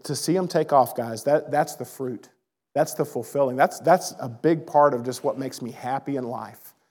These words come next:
is seeing the people that we're working with really take hold of this. That is fulfilling. And guys, that's the same with Paul. That's the same with Timothy. That's the same.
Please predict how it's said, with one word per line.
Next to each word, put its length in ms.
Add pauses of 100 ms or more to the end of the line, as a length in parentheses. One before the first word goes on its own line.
(520)
is 260
seeing 440 (500)
the 60
people 360
that 120
we're 120
working 440
with 240
really 240
take 240
hold 260
of 140
this. 220
That 120
is 200 (120)
fulfilling. 480
And 100
guys, 180
that's 140
the 80
same 280
with 160
Paul. 440 (220)
That's 140
the 80
same 240
with 160
Timothy. 380
That's 200
the 100
same. 280